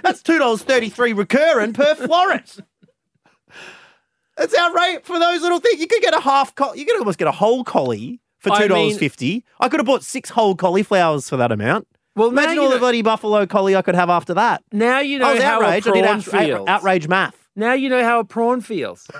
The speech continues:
Speaker 2: <laughs> All right? You ever gotten a prawn curry from somewhere?
Speaker 1: Oh, yeah, God.
Speaker 2: Thirty-six dollars, three prawns. Oh, thank you.
Speaker 1: Yeah.
Speaker 2: You're welcome.
Speaker 1: Yeah, you need multiple prawns in a curry.
Speaker 2: Oh,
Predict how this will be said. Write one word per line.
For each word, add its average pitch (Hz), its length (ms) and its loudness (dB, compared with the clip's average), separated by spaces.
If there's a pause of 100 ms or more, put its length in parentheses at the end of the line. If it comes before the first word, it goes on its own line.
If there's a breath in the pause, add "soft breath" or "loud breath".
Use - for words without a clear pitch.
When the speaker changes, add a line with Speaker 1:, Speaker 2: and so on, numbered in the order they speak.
(100)
Speaker 2:
<laughs> - 220 -20
All 196 80 -4
right? 294 220 0 (400)
You 254 60 0
ever 247 100 0
gotten 226 220 -2
a 208 60 -2
prawn 226 320 0
curry 208 320 0
from 240 160 -8
somewhere? 247 520 -2 (380 loud breath)
Speaker 1:
Oh, 110 200 -10
yeah, 104 200 -14
God. 101 80 -16
Speaker 2:
Thirty-six 226 580 -2
dollars, 202 420 0 (100)
three 139 240 -4
prawns. 147 600 -6
Oh, 185 200 4
thank 220 400 -2
you. 196 560 0
Speaker 1:
Yeah. 110 240 0
Speaker 2:
You're 170 160 0
welcome. 170 720 0
Speaker 1:
Yeah, 127 300 2
you 151 120 0
need 151 280 2
multiple 127 440 -2
prawns 104 300 -2
in 98 60 -4
a 95 60 -8
curry. 104 300 -2
Speaker 2:
Oh, 285 220 0